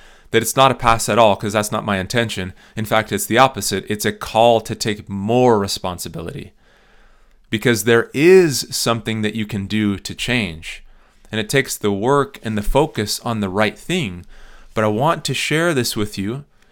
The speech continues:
in a way of helping people take more accountability for the actions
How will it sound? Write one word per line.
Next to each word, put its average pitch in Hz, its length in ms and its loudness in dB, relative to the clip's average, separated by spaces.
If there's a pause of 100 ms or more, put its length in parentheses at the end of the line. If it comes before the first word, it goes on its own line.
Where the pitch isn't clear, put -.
(180)
in 127 120 0
a 123 60 2
way 127 220 2
of 117 180 0
helping 160 600 -2
people 131 340 -4
take 127 280 -2
more 131 440 0
accountability 92 840 -2
for - 140 -8
the 104 120 -4
actions 90 680 -6